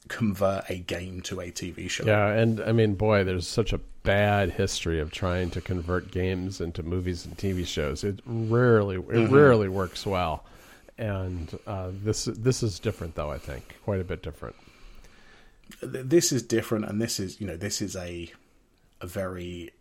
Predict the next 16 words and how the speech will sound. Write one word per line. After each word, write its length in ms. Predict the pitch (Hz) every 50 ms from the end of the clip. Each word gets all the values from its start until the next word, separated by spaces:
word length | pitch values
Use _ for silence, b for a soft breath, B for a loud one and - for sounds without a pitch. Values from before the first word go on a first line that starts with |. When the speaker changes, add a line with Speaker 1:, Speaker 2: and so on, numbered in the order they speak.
| _ _ -
Speaker 1:
it's, 160 | 131 127 -
it's, 220 | 131 - 123 - 143
it's, 280 | - 135 120 - - -
you 60 | 110
know, 80 | 92 95
it's 140 | 101 -
a 40 | 117
show 340 | - - - 110 95 98 95
for 180 | - - 101 95
adults. 400 | 92 - 87 87 85 - - -
You're 80 | 95
not 200 | 95 95 95 -
gonna 160 | - 95 90 -
show 260 | - - 95 95 95
this 240 | 92 - 82 - - -
to 280 | - - 92 87 85